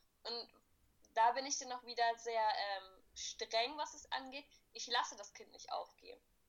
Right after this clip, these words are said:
Das heißt, das Kind verlässt erst diesen Unterricht, wenn es das in Anführungsstrichen kann, also schon viel, viel besser kann, dass es ein gutes Gefühl hat.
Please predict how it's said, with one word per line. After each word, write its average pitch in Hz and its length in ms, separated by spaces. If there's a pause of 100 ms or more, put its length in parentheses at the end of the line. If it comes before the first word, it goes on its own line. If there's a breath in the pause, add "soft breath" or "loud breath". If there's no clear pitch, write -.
(120)
Das - 140
heißt, 240 240
das - 120
Kind 285 280
verlässt 247 460
erst - 420
diesen 220 340
Unterricht, 240 680 (420)
wenn 254 240
es 302 160
das 262 320
in 220 140
Anführungsstrichen 254 640
kann, 208 300
also 185 180
schon 202 200
viel, 233 180
viel 226 120
besser 240 280
kann, 240 200
dass 214 140
es - 120
ein 226 100
gutes 262 340
Gefühl 220 440
hat. - 220